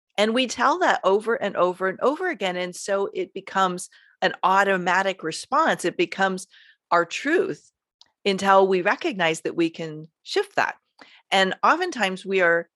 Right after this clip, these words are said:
telling that story to rationalize or justify why that gap between what we want and what we, um,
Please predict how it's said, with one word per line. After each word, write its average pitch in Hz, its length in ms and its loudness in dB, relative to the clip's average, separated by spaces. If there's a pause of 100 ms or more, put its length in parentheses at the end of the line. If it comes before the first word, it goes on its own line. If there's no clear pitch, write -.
telling 311 420 -2
that 190 180 -2
story 170 680 -4
to 185 160 -12
rationalize 185 640 -2
or 170 80 -8
justify 247 680 -2
why 175 580 2 (400)
that 156 300 -2
gap 170 360 0 (440)
between 190 320 -6
what 180 180 0
we 170 100 0
want 156 500 -2
and 160 360 -4
what 156 360 0
we, 156 380 -6 (480)
um, 127 480 -2